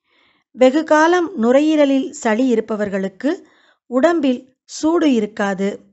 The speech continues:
அவர்களுடைய உடல் நீர் உடம்பாக மாறியிருக்கும். உடலில் வெப்பநிலை குறைந்து கொண்டே போனால் வியர்க்காது. எப்போதாவது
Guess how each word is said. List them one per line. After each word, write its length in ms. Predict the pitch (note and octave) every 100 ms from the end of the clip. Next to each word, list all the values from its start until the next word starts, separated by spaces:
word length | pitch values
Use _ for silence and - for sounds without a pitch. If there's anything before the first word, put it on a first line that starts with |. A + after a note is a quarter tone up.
| _ _ _ _ _ _ _
அவர்களுடைய 760 | B3+ C#4 B3+ A#3 A3+ G#3 G#3+
உடல் 460 | G#3 A3+ C#4 B3 - _ _ _
நீர் 440 | B3+ C4+ F4 F#4
உடம்பாக 760 | E4+ A#3+ A#3+ A3+ G#3 G3 G#3+ - _ _ A3+
மாறியிருக்கும். 800 | B3+ C4+ A3 G3+ G3 - G3+ B3+ _ _ _ _ _ _ _ _ _ -
உடலில் 580 | C4+ E4+ F4 F4 G4+ -
வெப்பநிலை 720 | A#3 - D4+ D4 C#4 C#4+ -
குறைந்து 400 | - G#3 A#3 B3+
கொண்டே 500 | C4 C4 C4+ C#4+ D#4+
போனால் 680 | D#4 A3 G#3+ C4 C4 G3 _ _ _ _
வியர்க்காது. 920 | - A3 C4 D4 D4 G3+ F#3 F#3+ G3 - _ _ _ _ _ _ _ _
எப்போதாவது 1160 | B3 C#4 C#4 - F4+ D#4+ C4+ B3+ A3+ B3 B3+